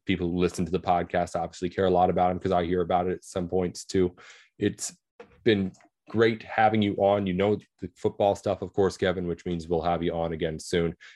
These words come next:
And thanks for always coming on on Tuesdays, making time for us when you have been so busy,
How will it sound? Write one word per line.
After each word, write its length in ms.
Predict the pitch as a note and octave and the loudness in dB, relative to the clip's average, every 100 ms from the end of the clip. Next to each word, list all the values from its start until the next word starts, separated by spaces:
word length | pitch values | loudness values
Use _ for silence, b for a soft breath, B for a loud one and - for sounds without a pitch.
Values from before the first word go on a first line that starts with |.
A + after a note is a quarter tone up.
| - | -4
And 240 | G2 G2+ | -2 0
thanks 240 | G#2+ G2 | 2 0
for 100 | - | 0
always 240 | G2 F2+ E2 | 2 2 0
coming 220 | F#2+ F2+ | -4 -2
on 140 | E2+ | -2
on 140 | D#2+ D#2+ | -4 -4
Tuesdays, 600 | - F2 E2 E2+ E2 - | -4 -4 0 -2 -2 -6
making 360 | G2+ F2+ F2 E2+ | -2 -2 -2 -4
time 260 | G#2+ G#2+ | -2 -2
for 160 | G2 F#2+ | 0 -2
us 140 | F2+ b b b _ - | -2 b b b _ -20
when 260 | - A2 G#2 | -2 0 2
you 100 | F#2+ | 0
have 260 | G#2+ G2+ F2 | 0 -2 -2
been 240 | F2+ D#2 - | -4 -4 -10
so 160 | - | -6
busy, 460 | F2 E2+ D#2 E2 D#2 | -2 -2 -2 -4 -4